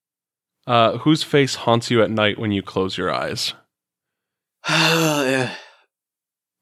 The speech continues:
Speaker 1: Um, oh, goodness. I think it is, oh, it's my flight
Speaker 2: Mm-hmm.
Speaker 1: commander.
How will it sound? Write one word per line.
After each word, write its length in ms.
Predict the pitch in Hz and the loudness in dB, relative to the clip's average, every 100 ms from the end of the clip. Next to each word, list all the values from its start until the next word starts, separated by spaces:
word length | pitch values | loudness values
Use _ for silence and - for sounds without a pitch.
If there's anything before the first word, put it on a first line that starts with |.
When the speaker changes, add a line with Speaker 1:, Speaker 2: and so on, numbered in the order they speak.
| - | -4
Speaker 1:
Um, 540 | 131 127 131 131 127 123 - - _ _ _ _ _ _ _ _ _ _ - | 2 4 6 6 4 2 -4 -20 _ _ _ _ _ _ _ _ _ _ 0
oh, 180 | 117 | 2
goodness. 560 | 110 107 107 101 - - _ _ _ _ _ _ _ _ _ _ _ _ - | 4 2 4 2 0 -8 _ _ _ _ _ _ _ _ _ _ _ _ -2
I 680 | 127 131 139 143 143 147 139 _ _ - | 2 4 4 4 4 2 -2 _ _ -4
think 560 | 139 143 147 - - - | 2 4 4 0 -10 -2
it 280 | 123 113 - | 2 2 2
is, 640 | 123 113 110 107 107 - - _ _ _ _ _ _ _ _ _ _ _ _ _ _ _ _ _ _ _ _ _ - | 4 6 4 2 -2 -4 -8 _ _ _ _ _ _ _ _ _ _ _ _ _ _ _ _ _ _ _ _ _ 0
oh, 180 | 127 117 | 4 4
it's 140 | - | 4
my 120 | 139 | 2
flight 360 | 123 - 104 117 | 2 2 2 2
Speaker 2:
Mm-hmm. 60 | - | 0
Speaker 1:
commander. 600 | 107 95 95 98 107 | 4 4 4 2 -2